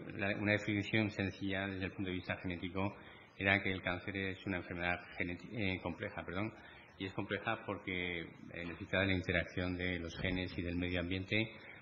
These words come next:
para explicar no ese cinco por ciento de los cánceres familiares, sino para explicar el noventa y cinco por ciento restante. Eh, yo soy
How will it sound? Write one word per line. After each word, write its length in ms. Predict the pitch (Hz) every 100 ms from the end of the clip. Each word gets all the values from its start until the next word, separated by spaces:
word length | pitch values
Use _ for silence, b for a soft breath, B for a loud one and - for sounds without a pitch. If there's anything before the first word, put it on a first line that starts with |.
| -
para 240 | 98 92 95
explicar 640 | - 98 - 98 101 101
no 380 | 104 95 104 104
ese 240 | 101 -
cinco 300 | 95 104 98
por 160 | 92 90
ciento 300 | 104 92 92
de 80 | 90
los 140 | 85
cánceres 360 | 92 92 92 -
familiares, 540 | 92 87 87 87 113 - B B -
sino 180 | 104 90
para 140 | 90
explicar 360 | 82 90 85 95
el 140 | 95
noventa 280 | 92 90 87
y 40 |
cinco 260 | 90 92 92
por 160 | 92 -
ciento 260 | 85 82
restante. 540 | 78 - 98 95 85 - B B B B B -
Eh, 720 | 110 104 104 101 98 - - -
yo 120 | 107
soy 180 | 117 139